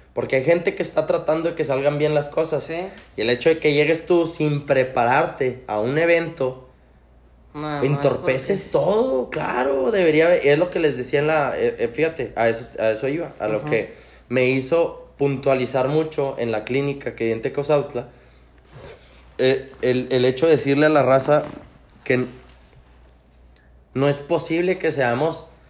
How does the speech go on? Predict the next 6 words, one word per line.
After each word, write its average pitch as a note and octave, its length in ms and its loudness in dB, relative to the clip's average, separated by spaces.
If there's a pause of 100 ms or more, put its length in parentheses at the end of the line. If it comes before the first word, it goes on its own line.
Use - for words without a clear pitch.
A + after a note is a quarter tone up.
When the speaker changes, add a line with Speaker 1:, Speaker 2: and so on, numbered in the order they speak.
(560)
Speaker 1:
los A#2 240 0
putos E3 600 0
rancheros D3 800 0 (680)
que B2+ 160 -2
no B2+ 160 0
tienen D#3 440 0